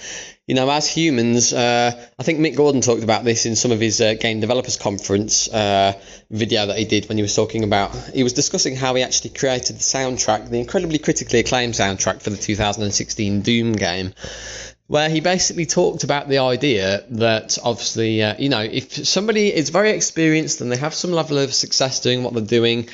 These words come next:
you know, human psychology, basically, it likes to look for patterns and it likes to seek out things we've tried in the past that have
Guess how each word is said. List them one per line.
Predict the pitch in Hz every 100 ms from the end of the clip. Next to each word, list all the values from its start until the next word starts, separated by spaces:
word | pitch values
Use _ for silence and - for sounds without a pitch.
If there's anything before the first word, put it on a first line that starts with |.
| - - - _ -
you | 139
know, | 143
human | 135 - 196 214 202
psychology, | - 175 - 156 135 110 107 107 87 95
basically, | 101 139 143 - - 117
it | 110 - -
likes | 127 160 -
to | -
look | 143 143
for | -
patterns | - 156 - 151 151 143
and | - 110
it |
likes | 110 120 120
to | 113
seek | - 170 -
out | 151 -
things | 135 127 117
we've | 117
tried | - 156 143 139
in | 117 120
the | 117
past | - 139 - -
that | 107
have | 110 -